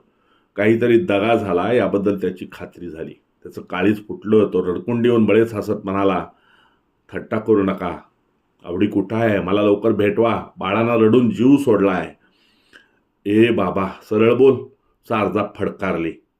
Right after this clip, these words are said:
ती डोळे फिरवीत म्हणाली, "तुझी थट्टा कराय तू काय माझा मेवना का काय? आणि आवडी संग तू कवा लगीन नाला होता सांग बरं?" सारजाच्या त्या उत्तरानं आणि उर्मटपणानं नक्कीच काहीतरी विपरीत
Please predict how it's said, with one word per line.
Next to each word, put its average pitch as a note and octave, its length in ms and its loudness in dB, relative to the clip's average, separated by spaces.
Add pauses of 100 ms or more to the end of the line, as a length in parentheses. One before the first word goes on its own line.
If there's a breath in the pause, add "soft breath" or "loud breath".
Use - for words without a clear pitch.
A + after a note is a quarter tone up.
(100)
ती G2+ 60 -14
डोळे G#2+ 380 4
फिरवीत G#2+ 340 4
म्हणाली, G#2 500 2 (460 soft breath)
"तुझी G#2 200 0 (100)
थट्टा A#2+ 300 -2
कराय A#2+ 280 0 (100)
तू A2+ 80 2
काय A#2 140 4
माझा A2 300 2
मेवना A#2 400 2
का B2 160 -4
काय? B2 460 -4 (500)
आणि G2 140 -4
आवडी A#2+ 400 2
संग B2 240 2
तू B2 260 -2
कवा B2+ 220 0
लगीन B2 320 4
नाला A#2 300 2
होता A#2 300 0
सांग A#2+ 320 -2
बरं?" C#3+ 240 4 (880)
सारजाच्या A2+ 1040 0 (120)
त्या G#2+ 160 -4
उत्तरानं A#2 720 0
आणि C3 140 0
उर्मटपणानं A2 920 0
नक्कीच F#2+ 440 -6
काहीतरी G#2+ 340 0
विपरीत G#2+ 380 -4